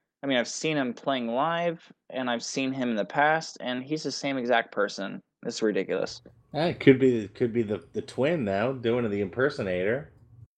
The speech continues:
Speaker 1: Uh, he has a twin?
Speaker 2: That's what they're saying. They're saying it's not the real Paul McCartney, it's a lookalike.
Speaker 1: Okay, so it's not a twin. If it's not a twin, then it's completely ridiculous. If he has a twin brother, I can believe that.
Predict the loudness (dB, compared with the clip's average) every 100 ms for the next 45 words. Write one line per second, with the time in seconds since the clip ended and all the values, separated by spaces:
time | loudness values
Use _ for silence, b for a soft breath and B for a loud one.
0 | -6 2 4 6 6 4 2 2 0 -4
1 | -6 2 2 2 -2 -4 -2 -2 -4 -8
2 | -6 -4 0 2 2 2 2 2 2 0
3 | 0 0 0 -2 0 -2 2 2 4 4
4 | 2 -2 -2 -2 0 2 0 0 -2 0
5 | 0 0 0 -2 -6 -6 -2 2 2 2
6 | 0 -2 -2 -4 -2 -2 -6 -10 -10 -8
7 | -4 -4 -2 0 0 0 -4 -2 0 -2
8 | -8 _ _ _ _ _ 2 2 -2 -6
9 | -2 -2 -4 -10 -2 0 0 2 2 0
10 | -2 -6 -2 2 2 0 -8 -4 -2 2
11 | 2 4 0 -2 -10 -20 _ -10 -6 -6
12 | -4 -6 -8 -12